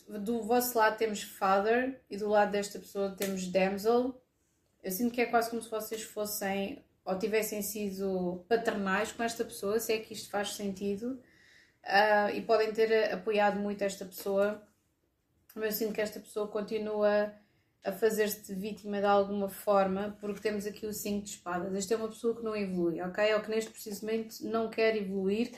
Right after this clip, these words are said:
porque está à espera que vocês façam o trabalho todo, porque aquilo que esta pessoa sente por vocês é o sete de pentáculos. É estar de braços cruzados à espera que haja alguma resposta do outro lado, a florescer, qualquer coisa, não sei. Ah, e eu pensei, ok,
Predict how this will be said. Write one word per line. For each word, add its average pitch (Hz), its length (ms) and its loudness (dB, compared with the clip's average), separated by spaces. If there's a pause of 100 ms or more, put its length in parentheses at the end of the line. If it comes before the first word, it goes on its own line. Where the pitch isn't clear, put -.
(320)
porque 220 220 -4
está 214 200 4
à 220 40 6
espera 233 320 2
que 233 60 -8
vocês 220 260 -4
façam 214 340 -4
o 208 40 -10
trabalho 214 360 2
todo, 240 200 -4
porque 214 240 -10
aquilo 175 280 -4
que - 140 -6
esta 208 220 -4
pessoa - 280 -6
sente 196 280 -6
por 196 120 -10
vocês 247 540 -4 (320)
é 214 100 2
o 214 60 4
sete 220 320 0
de - 60 -20
pentáculos. - 720 -8
É 208 180 2
estar 202 360 0
de 185 80 -4
braços 185 320 0
cruzados 277 520 2
à 220 80 4
espera 220 440 2
que 226 180 -2
haja 208 400 2 (240)
alguma 202 360 4
resposta 185 420 -8
do 214 100 -6
outro 233 280 0
lado, 262 300 4
a 254 40 2
florescer, 190 760 -2
qualquer 180 300 -6
coisa, 165 300 -4
não 170 140 -4
sei. - 280 -12 (500)
Ah, 208 320 6
e 214 160 -2
eu 226 120 4
pensei, 202 360 0
ok, 180 460 0